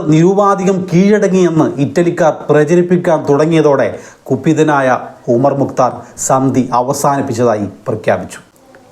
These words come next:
എന്നിട്ട് ഉമർ മുക്താർ ഒളിയാക്രമണങ്ങൾ ശക്തിപ്പെടുത്തി.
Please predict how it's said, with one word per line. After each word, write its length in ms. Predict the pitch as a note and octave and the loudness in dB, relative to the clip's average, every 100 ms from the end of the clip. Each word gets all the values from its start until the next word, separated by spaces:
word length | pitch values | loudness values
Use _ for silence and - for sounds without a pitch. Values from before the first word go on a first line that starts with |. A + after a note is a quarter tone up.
| - - | -20 -2
എന്നിട്ട് 280 | E3 A3+ A#3 | 2 2 2
ഉമർ 260 | G#3 G3+ A3+ | 2 0 0
മുക്താർ 400 | G#3+ - G3+ C#3+ - - | 0 0 0 -2 -6 0
ഒളിയാക്രമണങ്ങൾ 960 | D#3 G3 A3 G#3 G3 G3 F#3 F#3 E3+ C3+ - | 2 4 2 0 0 0 0 2 2 0 -4
ശക്തിപ്പെടുത്തി. 680 | - D#3+ - F3 C#3 - | -4 -4 -2 0 0 -2